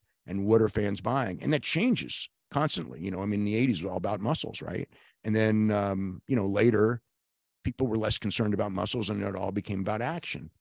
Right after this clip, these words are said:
There was a period when A E W started where I, where I would see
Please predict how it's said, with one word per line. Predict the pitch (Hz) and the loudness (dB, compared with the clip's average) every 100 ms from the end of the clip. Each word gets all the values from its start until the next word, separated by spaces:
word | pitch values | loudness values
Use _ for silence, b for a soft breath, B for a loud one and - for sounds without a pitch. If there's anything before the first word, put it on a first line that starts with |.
| _ _ - | _ _ 2
There | 123 | 2
was | 113 | 4
a | 110 | 0
period | 123 120 | 4 4
when | 110 | 4
A | 107 | 2
E | 107 | 2
W | 101 117 127 | 2 0 0
started | - 104 95 | 0 0 0
where | 95 95 - | 0 0 0
I, | 104 - | -4 -2
where | 117 113 107 | 2 4 4
I | 104 104 | 4 2
would | 110 | 2
see | - 117 107 107 | 2 4 4 4